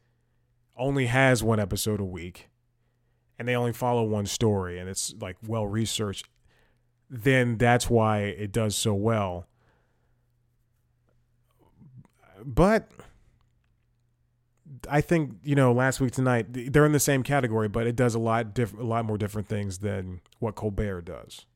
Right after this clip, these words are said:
and what Fallon does and what The Daily Show does.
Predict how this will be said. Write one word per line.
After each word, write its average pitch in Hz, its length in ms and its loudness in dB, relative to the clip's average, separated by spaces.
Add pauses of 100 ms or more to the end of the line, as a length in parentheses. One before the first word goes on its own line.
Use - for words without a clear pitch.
(2000)
and 110 140 -6
what 104 160 -6
Fallon 120 400 -4
does 60 400 -18 (1000)
and 104 120 -10
what 104 100 -8
The 110 80 -4
Daily 143 300 4
Show 80 200 -10
does. - 400 -20